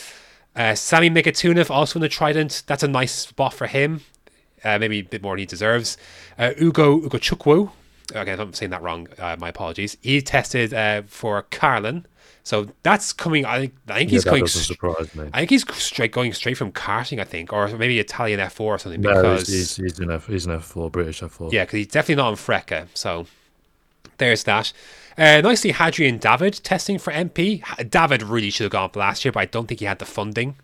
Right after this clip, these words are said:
Speaker 1: So
Speaker 2: Yeah.
Speaker 1: and, he, and that's why he wasn't even on the Freca grid for a lot of this year as well. So David is quick. He was a Alpine junior. I assume, yeah, I have to, I have to assume he was dropped. But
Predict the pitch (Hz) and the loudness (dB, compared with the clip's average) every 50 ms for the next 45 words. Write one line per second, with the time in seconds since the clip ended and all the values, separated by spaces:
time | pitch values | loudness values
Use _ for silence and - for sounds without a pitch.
0 | _ _ _ - - 113 92 85 87 - - - _ _ _ _ _ _ - 107 | _ _ _ -4 -2 -2 -2 -2 -4 -8 -14 -20 _ _ _ _ _ _ -8 -6
1 | 92 87 82 - 107 107 104 98 101 104 104 107 107 - 127 101 98 101 104 104 | -6 -6 -6 -4 -2 -2 -2 -2 -4 -2 -2 -2 0 0 -2 -4 -4 -4 -6 -6
2 | 101 104 98 101 95 90 90 - - - 113 - - 101 90 - 101 92 87 - | -6 -6 -6 -4 -6 -6 -6 -6 -6 -4 -4 -4 -4 -6 -6 -4 -4 -4 -4 -4
3 | - 92 90 98 92 87 87 92 104 101 - - 90 80 78 - - 95 90 80 | -4 -4 -2 -2 -2 -2 -4 -4 -8 -8 -8 -8 -8 -8 -10 -8 -8 -6 -6 -6
4 | 78 80 - - - 113 90 85 - - - - - _ _ _ _ _ - 143 | -8 -10 -12 -10 -8 -6 -6 -6 -8 -12 -18 -20 -20 _ _ _ _ _ 4 4
5 | 151 151 151 135 123 - - - 131 120 - - - 127 139 135 131 127 143 156 | 6 6 4 0 -2 -2 0 2 2 2 2 0 -4 -4 -4 -4 -2 2 2 4
6 | 160 165 165 147 156 165 131 139 135 139 - 120 123 127 131 - - 151 143 143 | 4 4 4 2 0 -4 -4 -2 -2 -2 0 0 -2 -2 -2 -4 -4 -4 -2 -2
7 | 139 - 135 127 135 139 123 113 101 101 95 - - - - 123 131 120 95 90 | -2 -2 0 0 0 0 0 0 0 0 0 -2 -4 -2 -2 -2 -2 -2 -4 -4
8 | 107 - - 98 98 - 101 113 - - - - - 98 90 101 98 95 - - | -6 -8 -10 -10 -8 -8 -8 -8 -10 -10 -10 -10 -10 -10 -8 -8 -10 -10 -10 -10
9 | 101 98 107 - - - - _ 90 85 - - - | -10 -8 -8 -10 -12 -16 -16 _ -14 -14 -14 -14 -16